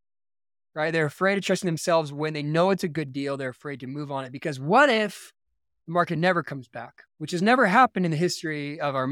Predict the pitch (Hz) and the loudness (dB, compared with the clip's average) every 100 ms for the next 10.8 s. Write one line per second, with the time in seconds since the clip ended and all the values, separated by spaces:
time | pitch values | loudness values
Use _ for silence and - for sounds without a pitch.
0 | 185 165 151 135 135 202 190 - 143 139 | -4 -6 -4 -2 2 2 2 -2 -6 -6
1 | 131 - 196 156 - 147 240 220 208 - | -8 -6 -4 -4 -4 -4 -2 0 -2 -4
2 | 214 226 123 123 180 - _ _ _ _ | -8 -6 -10 -8 -8 -8 _ _ _ _
3 | - 170 170 156 - 170 160 160 165 147 | -4 2 2 0 -4 -2 -2 -2 -4 -6
4 | 135 113 120 226 247 202 - _ - 190 | -12 -12 -8 -4 -4 -6 -10 _ -4 2
5 | 190 160 165 151 170 143 113 113 131 170 | 4 4 2 2 -2 -4 -6 -10 -8 -8
6 | - _ _ _ _ - 220 214 220 208 | -10 _ _ _ _ 6 6 6 4 6
7 | 196 226 151 127 120 - - - _ _ | 8 6 4 -2 -6 -8 -6 -6 _ _
8 | _ - - - 214 185 - _ _ _ | _ -8 -6 2 4 2 -4 _ _ _
9 | - 247 254 240 233 233 - 196 196 180 | 6 6 6 2 4 4 6 8 8 2
10 | 156 190 185 180 151 151 143 | 2 4 4 2 0 0 0